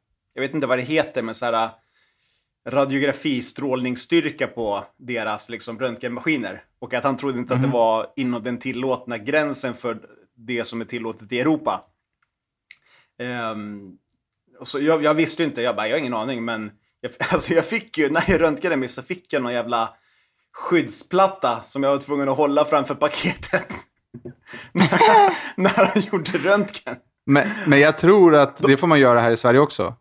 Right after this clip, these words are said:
Speaker 1: Ja, nej, det fi-, jag fick inte det när jag var här och röntgade här i Sverige.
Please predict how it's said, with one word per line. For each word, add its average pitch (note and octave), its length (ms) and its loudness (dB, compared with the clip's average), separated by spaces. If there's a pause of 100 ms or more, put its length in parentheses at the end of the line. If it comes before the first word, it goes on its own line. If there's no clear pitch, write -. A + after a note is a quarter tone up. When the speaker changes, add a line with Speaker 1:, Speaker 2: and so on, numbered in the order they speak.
Speaker 1:
Ja, B2+ 120 -4
nej, E3 160 4
det F3+ 120 0
fi-, D#3+ 140 -6
jag F#3 100 2
fick A3 160 -6
inte C3 160 -8
det A2+ 80 -2
när A#2 80 -6
jag A#2 80 -2
var A#2+ 80 0
här A#2+ 100 -2
och B2 60 -4
röntgade B2 300 -4
här A#2+ 100 -4
i A2+ 40 -8
Sverige. A#2+ 260 -2